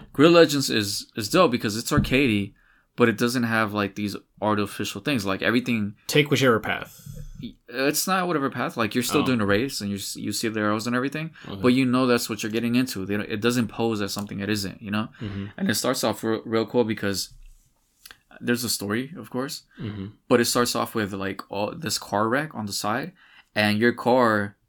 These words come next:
Speaker 1: you're about to start, you don't know what, what's going on, you just see an accident, and it's going, everything is happening in slow motion,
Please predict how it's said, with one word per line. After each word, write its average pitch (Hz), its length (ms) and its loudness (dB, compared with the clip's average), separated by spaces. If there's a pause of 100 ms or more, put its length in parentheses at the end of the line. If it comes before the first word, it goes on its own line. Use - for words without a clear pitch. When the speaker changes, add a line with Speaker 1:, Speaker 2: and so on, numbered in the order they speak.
Speaker 1:
you're 110 180 0
about 113 220 0
to - 80 -6
start, 120 420 0
you 110 100 -2
don't 113 100 0
know 104 120 0
what, 107 300 0
what's 113 200 -4
going 127 240 -2
on, 131 360 -2
you 113 120 -6
just 110 180 -8
see 120 100 -6
an 107 100 -2
accident, 104 500 -2 (480)
and 110 160 4
it's 110 120 -4
going, 120 320 0
everything 127 300 0
is 113 120 0
happening 113 380 -2
in 98 100 -4
slow 110 300 -2
motion, 104 480 -6